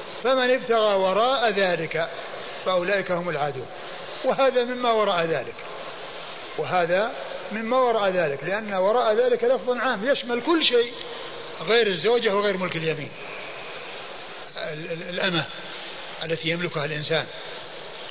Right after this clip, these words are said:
فهو داخل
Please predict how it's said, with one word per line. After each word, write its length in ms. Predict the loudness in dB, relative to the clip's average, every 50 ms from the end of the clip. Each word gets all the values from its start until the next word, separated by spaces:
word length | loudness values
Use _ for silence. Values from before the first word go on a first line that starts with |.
| -14 -14 -14 -14 -14 -14 -14 -14 -14 -14 -14 -14 -12 -12 -12 -12 -12 -12 -12 -12 -12 -12 -12 -12 -14 -14 -12 -12 -12 -12 -12 -12 -12 -14 -14 -14 -14 -14 -14 -12 -4 0
فهو 180 | 2 2 4 4
داخل 380 | 4 4 4 4 2 0 -2